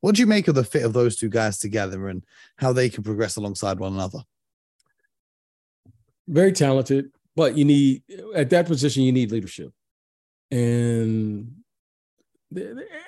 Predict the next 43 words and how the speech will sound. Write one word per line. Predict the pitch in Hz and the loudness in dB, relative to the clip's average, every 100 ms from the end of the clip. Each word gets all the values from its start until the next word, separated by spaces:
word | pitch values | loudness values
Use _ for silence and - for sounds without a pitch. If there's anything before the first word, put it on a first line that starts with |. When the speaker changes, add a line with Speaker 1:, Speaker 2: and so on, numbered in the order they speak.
| 427 | -6
Speaker 2:
the, | 294 | -2
the | 285 311 | 2 4
N | 320 | 8
B | 320 | 10
A | 320 | 10
is | 277 | 6
packed | - 311 220 | 4 2 4
with | 165 | 4
talent. | - 120 87 - | 4 2 0 -2
I | |
mean, | 165 226 | 4 4
there's | 247 | 4
talent | - 269 262 226 | 4 4 6 6
everywhere. | 214 135 98 - _ _ - | 4 0 -4 -8 _ _ -8
Speaker 1:
Mm-hmm. | 127 117 123 | -4 -2 -2
Speaker 2:
You, | 180 196 - | -2 -2 -4
you | - 185 | 4 6
know | 202 | 8
what | 202 | 8
I | |
mean? | 196 190 | 8 8
Like, | 175 143 - - _ _ _ _ _ _ _ - | 6 2 -4 -18 _ _ _ _ _ _ _ -8
if | 135 | 2
Jalen | 196 233 226 | 6 8 6
Green | 160 190 190 | 4 4 6
was | 165 | 4
in | 165 | 2
college, | 151 170 190 190 180 - - - 285 | 2 2 2 0 -4 -12 -18 -16 -6
he's, | - 285 269 - | 2 4 4 0
he's | - 294 | 0 2
head | 233 247 | 4 4
and | 233 | 4
shoulders | 240 233 185 143 113 139 - - _ | 4 6 4 2 0 -6 -16 -20 _
the | 147 | 0
best | 127 160 - - | 2 2 0 0
maybe | 151 156 160 156 | 4 6 8 6
athlete | 117 139 139 151 131 | 4 0 0 2 4
in | 151 | 4
the, | 139 131 139 | 2 0 0
in, | 143 139 | -2 -2
in | 135 135 | -4 -6
college | 117 131 135 | -4 -2 -2
basketball, | 117 113 110 107 90 62 | -2 -4 -4 -10 -12 -14